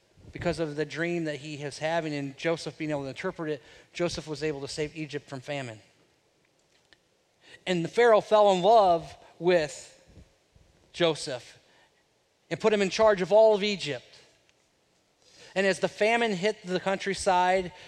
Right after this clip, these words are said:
it not only affected those in Egypt, but it also affected those in Canaan from the tribes of Jacob.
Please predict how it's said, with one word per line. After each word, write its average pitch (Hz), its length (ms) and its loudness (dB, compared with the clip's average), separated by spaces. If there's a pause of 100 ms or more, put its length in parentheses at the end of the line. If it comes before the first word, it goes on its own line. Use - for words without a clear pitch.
it 170 80 -8
not 202 180 4
only 208 220 4
affected 180 400 -2
those 180 220 2
in 170 120 -12
Egypt, 190 380 -4
but 175 100 -4
it 165 140 -4
also 165 320 -2
affected 151 400 -8
those 147 220 -2
in 143 80 -10
Canaan 135 340 -18 (2250)
from 156 140 -6
the 151 60 -2
tribes 147 340 -2
of 131 100 -12
Jacob. 131 380 -6